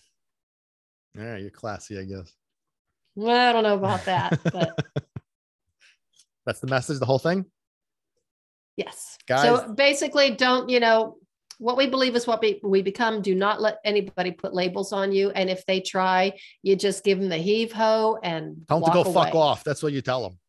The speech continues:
Speaker 2: Thank you. So Pat's saying it for me. Tell 'em to go
Speaker 1: Tell
Speaker 2: do
Speaker 1: 'em, "Have
Speaker 2: something
Speaker 1: fun,
Speaker 2: and
Speaker 1: cool." Oh, there, throw some Sicilian in there for you.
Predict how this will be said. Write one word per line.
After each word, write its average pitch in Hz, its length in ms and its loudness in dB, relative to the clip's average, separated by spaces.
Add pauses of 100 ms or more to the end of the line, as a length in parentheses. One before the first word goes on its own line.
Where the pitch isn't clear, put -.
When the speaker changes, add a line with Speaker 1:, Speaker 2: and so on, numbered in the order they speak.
(200)
Speaker 2:
Thank 330 380 4
you. 240 360 4 (240)
So 214 400 2
Pat's 247 420 -4
saying 208 280 2
it 185 180 -4
for 175 180 -6
me. 175 300 -10 (1040)
Tell 254 160 0
'em 277 120 2
to 320 100 -4
go 262 80 -2
Speaker 1:
Tell 240 80 4
Speaker 2:
do 196 60 2
Speaker 1:
'em, 240 60 0
"Have - 40 -4
Speaker 2:
something 202 260 0
Speaker 1:
fun, 202 100 4
Speaker 2:
and 202 120 -2
Speaker 1:
cool." 202 280 -2
Oh, 160 40 -4
there, 175 260 -6
throw 180 180 -8
some 151 140 -12
Sicilian 151 460 -2
in 123 100 -6
there 113 140 -6
for 110 200 -8
you. 104 100 -6